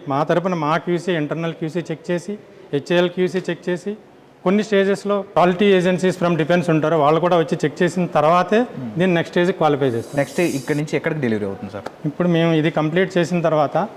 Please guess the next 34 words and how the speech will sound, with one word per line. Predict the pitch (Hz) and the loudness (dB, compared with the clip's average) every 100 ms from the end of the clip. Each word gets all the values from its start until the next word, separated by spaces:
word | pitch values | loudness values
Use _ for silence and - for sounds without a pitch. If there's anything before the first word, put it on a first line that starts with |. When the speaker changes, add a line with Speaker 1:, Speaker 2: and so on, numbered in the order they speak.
| 139 | -2
Speaker 1:
once | 147 147 151 | -2 2 2
హెచ్ఏఎల్ | 147 - 160 160 160 175 160 | 2 2 4 4 4 2 2
and | 151 147 131 - - | 0 0 -2 -6 -2
క్యూసీ | 165 165 170 | 0 2 2
ఏజెన్సీస్ | 165 165 151 - | 4 0 -2 0
క్లియర్ | 151 160 160 | 2 4 2
చేసిన | 151 151 139 | 0 0 0
తర్వాత | 143 160 170 | 0 0 0
ఈ | 151 147 | 0 0
పార్ట్ని | 143 147 160 | -2 0 0
మేము | 156 139 - 147 | 0 -2 -4 -4
హెచ్ఏఎల్ | 139 165 170 143 | 0 2 2 2
బెంగళూరుకి | 147 160 165 175 156 | 0 2 2 2 2
డెలివరీ | 147 143 131 | 2 2 0
చేస్తాము. | 127 131 127 - 127 | 0 -2 -4 -6 -10
Speaker 2:
మ్మ్. | 113 123 - | -10 -10 -2
Speaker 1:
హెచ్ఏఎల్ | 151 151 190 202 170 | -2 2 4 4 2
బెంగళూరు | 165 170 165 160 202 - - 139 | -2 0 0 0 -4 -14 -8 0
వాళ్ళు | 143 151 143 | 2 2 2
రిసీవ్ | 185 180 | 2 2
చేసుకున్న | 170 160 165 160 | 2 2 0 0
తర్వాత | 151 151 170 | 0 0 2
వాళ్ళ | 160 147 | 2 2
ఇంటర్నల్ | 147 170 156 | 0 0 2
ఇన్స్పెక్షన్ | 147 - 156 170 151 | 0 -2 -2 0 0
కంప్లీట్ | 147 151 147 147 | 0 0 2 0
చేసుకుని | 131 139 165 - - - 135 | 0 -2 -2 -4 -18 -12 0
దీనికి | 156 175 160 | 2 2 0
సంబంధించిన | 156 165 170 170 160 135 | 0 2 2 2 0 2
other | 143 185 175 143 | 4 4 4 2
విభాగాలు | 156 156 147 135 | 2 4 2 0
అంటే | 135 139 117 | -2 -4 -6
Speaker 2:
మ్మ్. | 143 - _ | -16 -20 _
Speaker 1:
ఫ్రంట్ | 156 147 | -2 -2